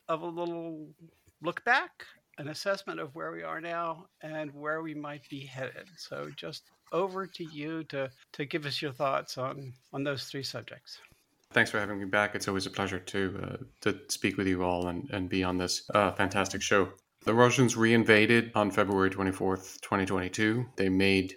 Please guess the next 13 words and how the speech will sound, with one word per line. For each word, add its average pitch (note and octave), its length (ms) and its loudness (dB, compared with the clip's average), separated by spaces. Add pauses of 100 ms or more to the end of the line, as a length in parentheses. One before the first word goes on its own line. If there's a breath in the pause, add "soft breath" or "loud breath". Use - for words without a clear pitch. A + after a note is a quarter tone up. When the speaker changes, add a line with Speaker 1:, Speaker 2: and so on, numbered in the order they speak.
(120)
Speaker 2:
rapid G2 560 4
gains, G#2+ 460 4
but F#2+ 160 -2
none F#2+ 200 0
of F#2 60 -2
them F#2 140 -2
decisive. G2+ 800 2
The G2 100 -2
Ukrainians F#2 800 -2
stopped G2 440 2
them F#2+ 440 0
around F#2 440 -2
Kyiv, B2 380 6